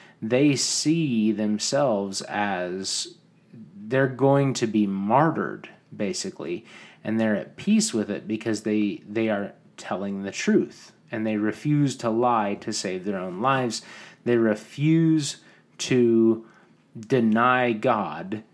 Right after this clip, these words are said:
and say that they are in league with the devil and sign confessions that they,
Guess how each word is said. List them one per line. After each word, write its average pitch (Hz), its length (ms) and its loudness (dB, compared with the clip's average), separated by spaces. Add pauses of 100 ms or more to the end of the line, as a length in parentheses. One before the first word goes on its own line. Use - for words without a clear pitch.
(140)
and 110 240 -4
say 127 380 2
that 113 200 0
they 113 160 0
are 107 160 4
in 104 220 0
league 120 240 -2
with 120 220 -2
the 107 80 -4
devil 101 560 -2 (360)
and 101 580 -4
sign 127 640 2
confessions 107 1300 -4 (280)
that 110 240 -4
they, 107 640 0